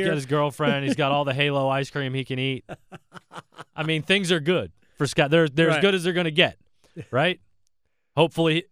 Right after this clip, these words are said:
Speaker 1: hopefully the play will get better, and that, that'll
Speaker 2: Right.
Speaker 1: elevate the life even more. But on the, on the, on the home front, every, you, you've done everything that you can do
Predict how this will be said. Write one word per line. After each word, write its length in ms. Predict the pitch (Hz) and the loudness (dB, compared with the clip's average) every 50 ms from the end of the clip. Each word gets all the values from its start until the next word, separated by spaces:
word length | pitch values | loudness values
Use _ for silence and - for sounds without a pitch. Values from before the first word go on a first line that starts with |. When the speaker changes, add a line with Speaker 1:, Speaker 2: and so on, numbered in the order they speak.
| _ | _
Speaker 1:
hopefully 320 | - 143 185 156 - 175 156 | -2 -2 -2 0 0 0 0
the 80 | 151 | 0
play 240 | - - 196 226 226 | 2 4 4 4 4
will 120 | 214 185 160 | 4 2 0
get 180 | 151 156 131 | 0 0 2
better, 240 | 127 143 147 147 147 | 2 0 2 2 0
and 120 | 143 147 151 | -2 -2 -2
that, 180 | 151 156 139 | -2 -2 -2
that'll 220 | 135 151 156 156 - | -2 -2 0 2 2
Speaker 2:
Right. 160 | - - - | 4 2 2
Speaker 1:
elevate 260 | 139 127 135 135 131 | 0 -2 -4 -6 -4
the 100 | - 135 | -4 -2
life 260 | 131 143 143 139 131 | 0 0 0 0 -2
even 180 | 135 127 123 135 | -6 -8 -4 -2
more. 180 | 170 175 160 135 | 0 0 0 2
But 220 | 120 135 123 - - _ _ _ _ _ _ _ _ _ | 0 -2 -4 -4 -10 _ _ _ _ _ _ _ _ _
on 200 | 131 139 147 151 | -4 -4 -2 -2
the, 180 | 147 147 143 147 | -2 -2 -2 -2
on 160 | 139 147 147 | -2 -2 0
the, 240 | 143 135 123 120 - - | 0 0 -2 -4 -6 -8
on 120 | 127 127 | -4 -2
the 100 | 127 120 | -2 2
home 240 | 107 165 220 220 196 | 2 2 2 2 0
front, 320 | - - 170 151 143 147 - _ _ _ - - - - - _ _ _ - | 0 0 2 2 2 -2 -6 _ _ _ -20 -20 -20 -20 -20 _ _ _ -4
every, 240 | 151 180 180 180 131 | -2 -2 -2 -4 -4
you, 160 | 135 139 143 | -10 -14 -10
you've 200 | - 151 143 120 | -8 -8 -4 2
done 180 | 131 196 226 208 | 4 4 6 6
everything 460 | 196 196 185 196 170 - 180 175 165 | 4 2 2 0 0 0 -2 -2 -2
that 100 | 156 143 | -2 0
you 140 | 151 165 170 | 0 -2 0
can 180 | - 151 143 | 0 -2 0
do 440 | 135 156 170 160 143 131 123 123 - | 2 2 2 2 0 -2 -4 -6 -8